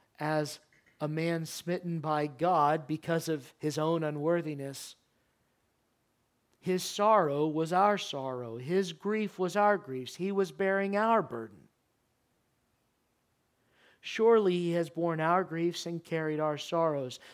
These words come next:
Yet we esteemed him." When we watched him bearing this burden,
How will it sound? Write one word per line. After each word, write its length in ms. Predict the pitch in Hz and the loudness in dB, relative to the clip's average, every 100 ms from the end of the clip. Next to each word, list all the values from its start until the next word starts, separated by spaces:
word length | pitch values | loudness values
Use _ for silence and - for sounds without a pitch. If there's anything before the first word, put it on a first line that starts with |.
| - | -12
Yet 400 | 139 160 165 - - - | 0 2 2 -2 -20 -16
we 560 | - 156 220 247 262 262 | -4 0 2 4 2 0
esteemed 760 | - - - - 240 262 247 160 | -4 -6 -8 -4 -2 -2 -2 -4
him." 220 | 143 151 | -6 0
When 220 | 190 208 | 0 0
we 140 | 214 220 | -2 -4
watched 760 | 185 202 240 269 - - - _ _ | -2 0 2 0 -4 -14 -16 _ _
him 500 | 233 240 240 240 214 _ _ _ | 0 0 -2 -6 -8 _ _ _
bearing 580 | 214 226 226 233 226 185 | 2 4 4 2 0 0
this 260 | 202 214 - | 0 0 -4
burden, 720 | - 220 226 185 131 139 | -4 2 2 0 -4 -10